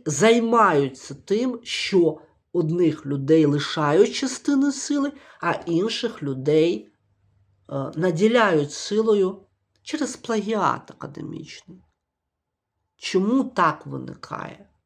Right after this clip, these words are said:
Знову, це все питання сили.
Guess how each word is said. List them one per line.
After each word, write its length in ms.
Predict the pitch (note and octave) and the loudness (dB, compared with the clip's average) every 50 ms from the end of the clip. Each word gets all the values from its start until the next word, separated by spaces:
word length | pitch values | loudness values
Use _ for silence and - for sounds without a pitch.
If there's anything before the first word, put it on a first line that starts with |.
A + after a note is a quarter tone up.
| _ _ _ _ _ _ _ _ _ _ _ | _ _ _ _ _ _ _ _ _ _ _
Знову, 540 | E3+ D#3+ C#3+ F3 F3+ D#3 C#3 C3 B2+ C3 - - | -8 -6 -2 0 0 0 0 -2 -4 -6 -12 -12
це 140 | - - | -8 -8
все 340 | C#3+ C#3+ - - - B3+ C4+ | -8 -8 -10 0 2 4 4
питання 760 | C4+ - - E3+ - - - F3+ F#3 G3 G#3 A3 A3+ A#3+ C4 | 4 2 -4 -6 -6 -2 0 0 0 2 0 -2 -4 -4 -6
сили. 880 | C4 C4 - - - - - - C4 A#3 A#3 A#3 F#3+ D#3 C3+ - - - | -6 -8 -10 -10 -10 -10 -8 -8 -8 -6 -2 -2 0 0 0 -2 -6 -10